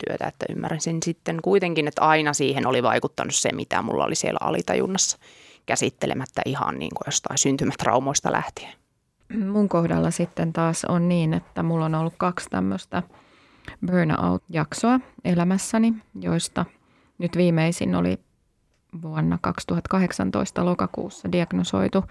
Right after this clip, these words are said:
Speaker 2: keskivaikea masennus ja sitten vakava työuupumus, josta on mennyt noin vuosi suurin piirtein selvitä siitä. Ja sitten tää aikaisempi oli kaksituhatta yksitoista,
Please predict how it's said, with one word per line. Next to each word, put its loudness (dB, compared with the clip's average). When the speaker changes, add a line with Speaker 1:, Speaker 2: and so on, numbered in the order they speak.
Speaker 2:
keskivaikea 0
masennus 2
ja 2
sitten -6
vakava 0
työuupumus, 0
josta -8
on -10
mennyt 0
noin 2
vuosi 0
suurin 2
piirtein 0
selvitä 2
siitä. 0
Ja 2
sitten -4
tää 0
aikaisempi 0
oli 0
kaksituhatta -2
yksitoista, 0